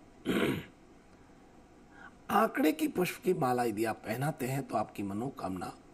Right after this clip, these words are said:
पूर्ण होती है। या बेलपत्र एक सौ आठ की माला बना के आप भगवान शिव को धारण कराएं, आपको अवश्य लाभ होता है।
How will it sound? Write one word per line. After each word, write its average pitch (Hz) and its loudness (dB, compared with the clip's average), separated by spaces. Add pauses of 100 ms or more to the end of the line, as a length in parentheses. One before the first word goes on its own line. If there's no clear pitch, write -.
(120)
पूर्ण 127 2
होती - -14
है। - -16 (1500)
या 247 10
बेलपत्र 202 2
एक - -6
सौ - -4
आठ - 0
की - -8
माला 101 0
बना 104 -2
के 139 -4
आप 92 2
भगवान 98 -4
शिव 151 0
को 123 -2
धारण 101 -4
कराएं, 135 0 (540)
आपको - -4
अवश्य - -2
लाभ - -4
होता - -16
है। - -14